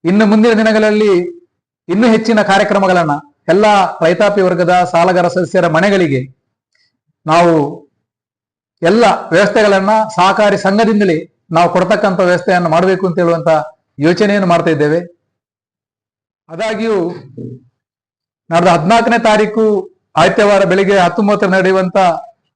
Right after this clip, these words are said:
ಬಿಳಿಯನ ಸೇವಾ ಸಹಕಾರಿ ಸಂಘದ ಮಹಾಸಭೆಗೆ ಯಾರ್ಯಾರು ಸಾಲಗಾರ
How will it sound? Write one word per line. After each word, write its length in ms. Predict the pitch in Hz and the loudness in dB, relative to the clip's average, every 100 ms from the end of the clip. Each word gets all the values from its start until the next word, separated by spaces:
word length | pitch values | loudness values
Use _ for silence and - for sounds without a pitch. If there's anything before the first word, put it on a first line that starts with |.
| _ _ _ _ _ _ _ _ | _ _ _ _ _ _ _ _
ಬಿಳಿಯನ 280 | 135 160 185 180 | 0 2 2 2
ಸೇವಾ 240 | 165 185 | 2 2
ಸಹಕಾರಿ 400 | 185 180 175 175 | 2 0 2 -2
ಸಂಘದ 240 | 180 170 160 165 | 0 -2 0 0
ಮಹಾಸಭೆಗೆ 420 | 180 185 180 135 135 _ _ _ _ _ _ _ _ _ - | 2 0 0 -2 -6 _ _ _ _ _ _ _ _ _ 0
ಯಾರ್ಯಾರು 340 | 165 226 233 180 | 2 2 2 0
ಸಾಲಗಾರ 420 | 190 233 233 | 0 2 2